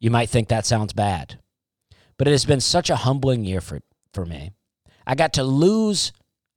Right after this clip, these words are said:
myself just so that I could search for who I am. The man I was is gone.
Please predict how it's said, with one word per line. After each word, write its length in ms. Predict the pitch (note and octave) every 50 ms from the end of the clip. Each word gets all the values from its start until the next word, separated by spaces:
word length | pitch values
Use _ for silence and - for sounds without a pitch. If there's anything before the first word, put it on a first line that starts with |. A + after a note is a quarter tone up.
| _
myself 840 | - A#2 C#3+ E3+ F3+ E3+ - - C3 A2 F2 E2 E2+ G2+ - - - _ _ _ _ _ _ _
just 300 | - - D#3 E3 D#3+ -
so 180 | - - F3 D#3
that 140 | C3+ C3+ B2+
I 100 | C3 B2
could 160 | - B2 A2+
search 400 | - - C#3+ D3+ D#3+ D#3+ - -
for 160 | - A2+ G2+
who 220 | F#2 A#2 C3 C3+ C3
I 160 | B2+ B2 B2
am. 300 | A#2 A2+ A2 G2+ E2 E2 - _ _ _ _ _ _ _ _ _ _ _ _ _ _ _ _
The 100 | - F3+
man 460 | F#3 F#3 F3+ F#3 G#3 A#3+ B3+ B3+ B3 A#3+
I 260 | G3+ G3 G#3 A3 G#3+
was 420 | G3+ G3 A3 A3 A3 A3 G3 E3
is 280 | E3+ - F#3 F3+ D#3+ C#3+
gone. 480 | C3 F3+ F#3 G#3 G#3 F3+ C3 F#2 D#2+